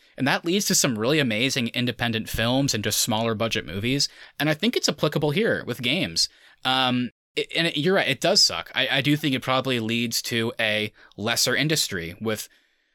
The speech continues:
the focus being on these huge budget exclusives. It's like, I feel like they could have more artistic freedom, the studios could, making these smaller games that they're actually passionate about. Um, and that leads to some just as iconic games. Maybe they don't cost as much or look as great, but they're still just as good.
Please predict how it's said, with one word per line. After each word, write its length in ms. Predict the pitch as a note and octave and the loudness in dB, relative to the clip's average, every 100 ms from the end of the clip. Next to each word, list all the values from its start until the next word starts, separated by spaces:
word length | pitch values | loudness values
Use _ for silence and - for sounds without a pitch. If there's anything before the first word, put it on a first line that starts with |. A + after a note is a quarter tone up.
| _ _ _ - | _ _ _ -6
the 80 | D3+ | -4
focus 400 | - D#3+ D#3 D#3 | 2 0 2 0
being 240 | B2 D#3 D3+ | 2 2 4
on 80 | |
these 180 | C#3+ B2+ | 2 2
huge 480 | - C#3+ D#3 D3 G#2+ | 2 2 2 0 0
budget 300 | C3+ C#3+ C#3 | 0 2 0
exclusives. 640 | A#2+ - C3 F3+ - A#2 | 0 -2 2 2 2 0
It's 180 | B2 - | 0 0
like, 540 | B2 A#2 A2+ - - - - - | 0 0 -2 -4 -10 -12 -20 -8
I 100 | A2 | -6
feel 240 | A2+ C#3 D3 | -4 0 0
like 140 | D3 | 2
they 100 | D3 | 0
could 140 | D#3 C#3 | 0 0
have 180 | B2+ | 0
more 440 | B2+ B2 B2+ B2 - | 0 2 2 0 0
artistic 460 | A#2 - G#2+ A#2+ | -2 0 -2 -2
freedom, 560 | - B2 C#3 B2 G2+ G2+ | -4 0 0 2 -2 -4
the 100 | A2 | -4
studios 460 | - B2+ C#3 A2+ - | -2 0 0 0 0
could, 400 | A2+ G#2 G#2 - | 0 -2 -2 -8
making 380 | - G#2 A2+ A#2 | -6 -4 -2 -2
these 140 | A#2 - | 0 0
smaller 360 | A#2+ A#2 A#2 | 0 -2 -2
games 160 | A#2+ A2+ | -2 -4
that 80 | G#2+ | -2
they're 100 | G#2+ | 0
actually 240 | A2 A#2+ | 0 -2
passionate 480 | - A2+ C#3 - E2+ | 0 0 2 -2 -4
about. 340 | F2+ E2 E2 _ _ _ - | -6 -6 -6 _ _ _ -8
Um, 240 | G#2 G#2 | -2 0
and 80 | G#2 | 0
that 160 | C#3+ C#3 | 0 0
leads 240 | D#3 F3 | 0 2
to 80 | D#3 | 2
some 360 | - D#3 D3+ C3+ | 2 2 0 0
just 260 | D3+ - | 0 2
as 160 | E3 D#3+ | 2 2
iconic 480 | E3+ - D3 D#3+ B2 | 0 2 2 2 2
games. 400 | D#3 C#3 F#2 A2+ | 2 2 0 0
Maybe 160 | B2 | 2
they 60 | C3+ | 2
don't 180 | C3+ - | 0 0
cost 300 | C3+ C#3 A#2+ | 0 0 0
as 80 | |
much 180 | B2+ C#3 | 0 2
or 80 | A2+ | 2
look 180 | A#2+ - | 2 0
as 140 | - | 0
great, 240 | G#2 G2 A2+ | 0 0 -2
but 140 | A2+ | -4
they're 100 | A#2 | 0
still 300 | - C#3 C#3 | 0 0 -2
just 260 | A2 G#2 G#2+ | -2 -4 -2
as 100 | - | -2
good. 380 | G#2 G2+ G2+ | 0 2 0